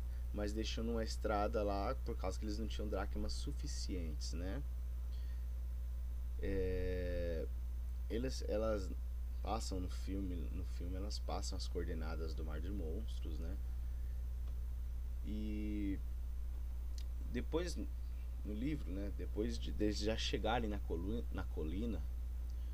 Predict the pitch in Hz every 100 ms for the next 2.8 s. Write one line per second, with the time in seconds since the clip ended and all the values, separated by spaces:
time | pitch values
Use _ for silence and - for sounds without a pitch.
0 | - - - - - 107 107 110 110 107
1 | 104 104 - - 113 113 117 120 - 101
2 | 98 - 92 85 69 - -